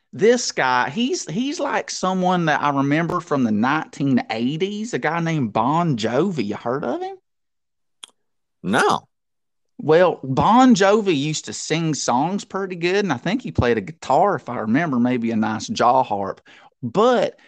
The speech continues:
Speaker 1: he sang this real famous song called Living on a Prayer. I feel like that is what Mister Nick Raisinbread is doing, 'cause he's kinda kept the same roster for a while. And he's just waiting and hoping and praying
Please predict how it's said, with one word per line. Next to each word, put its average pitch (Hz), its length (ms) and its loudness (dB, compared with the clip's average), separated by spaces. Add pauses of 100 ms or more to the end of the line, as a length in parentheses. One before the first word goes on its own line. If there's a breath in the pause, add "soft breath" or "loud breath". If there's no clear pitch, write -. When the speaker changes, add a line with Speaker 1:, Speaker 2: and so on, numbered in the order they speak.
(380 soft breath)
Speaker 1:
he 190 180 -2
sang 190 300 -2
this 131 180 -2
real 175 260 -2
famous 120 400 -6
song 117 260 -4
called 110 240 -8
Living 160 440 -4
on 156 200 0
a 120 40 -2
Prayer. 160 460 -4
I 127 60 -6
feel 202 220 -2
like 247 260 -2
that 175 320 -2
is 151 240 -6
what 151 220 0
Mister 147 360 -4
Nick 139 240 -2
Raisinbread 147 880 -2
is 110 320 -2
doing, 165 640 2 (420 loud breath)
'cause 139 240 0
he's 143 200 -4
kinda 185 300 -4
kept 180 300 -4
the 147 80 -6
same 147 360 -2
roster 160 460 -4
for - 180 -18
a 104 80 -12
while. 135 460 -8 (460)
And 110 160 -6
he's 131 220 -2
just 127 280 -2
waiting 107 640 -2
and 107 180 -10
hoping 123 540 -4
and 107 240 -8
praying 143 400 -2